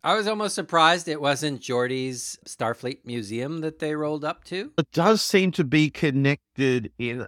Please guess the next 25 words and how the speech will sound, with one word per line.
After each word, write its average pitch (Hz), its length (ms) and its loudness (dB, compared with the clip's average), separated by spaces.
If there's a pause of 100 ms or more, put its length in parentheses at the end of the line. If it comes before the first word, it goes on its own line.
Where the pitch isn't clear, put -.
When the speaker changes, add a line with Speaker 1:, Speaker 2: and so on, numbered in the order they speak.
(120)
Speaker 2:
'cause 113 180 2
we 123 100 4
do 147 200 6
know 147 180 8
it 127 80 4
does 123 260 2
get 131 280 2
there, 87 340 -2
and 98 140 -6
this 110 180 -8
is 104 100 -4
Speaker 1:
Mm. 82 120 -12
Speaker 2:
before 127 1040 2 (720)
Picard, 104 720 2
and 117 140 -4
we 104 120 -2
do 127 200 4
know 131 240 6
from 107 80 -6
Speaker 1:
Yeah. 113 280 -2
Speaker 2:
Endgame 113 840 4 (300)
that 92 420 2
Janeway 101 540 2
says 95 520 -2
that, 90 320 2